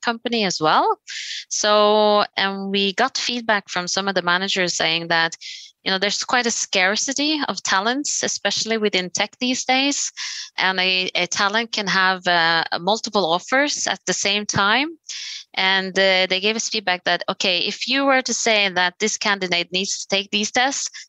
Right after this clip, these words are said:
they're gonna say no because, uh, they don't have time for that." Then we had to take, you know, another round saying that, "Okay, so are we willing to not send tests then because of urgency?"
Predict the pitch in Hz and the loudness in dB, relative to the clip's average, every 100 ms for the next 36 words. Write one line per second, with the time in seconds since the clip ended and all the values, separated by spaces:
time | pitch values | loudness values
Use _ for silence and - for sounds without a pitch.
0 | - 208 233 240 208 214 202 196 208 139 | -4 -2 0 0 0 0 0 2 2 2
1 | 120 - 175 - 190 185 175 175 185 175 | -2 -6 -4 2 4 4 2 2 2 4
2 | 180 185 226 214 214 - 180 180 - 135 | 2 2 2 2 0 0 -2 -2 -2 0
3 | 101 143 - - - - 175 196 202 208 | 2 0 -4 -6 -8 -8 -4 0 0 0
4 | 208 208 185 185 - 180 - 175 170 170 | 0 2 0 -2 -4 -4 -2 -2 0 0
5 | 175 175 170 170 170 - 175 170 170 - | 0 0 2 2 2 0 -2 0 -2 -4
6 | _ - 196 175 170 180 175 - - - | _ -2 0 -2 0 0 -2 -6 -10 -12
7 | - 202 214 220 226 240 254 269 - 208 | -4 0 2 4 4 4 2 0 -2 -2
8 | 202 214 - - 254 254 - 294 294 - | -2 -2 -2 -2 -2 -2 0 0 0 -4
9 | - 294 311 330 330 294 240 220 220 190 | 0 2 2 0 -4 -10 -6 -6 -2 0
10 | 180 180 175 175 - 175 185 220 226 277 | 0 0 -2 -2 0 0 2 -2 0 0
11 | 285 320 | 0 0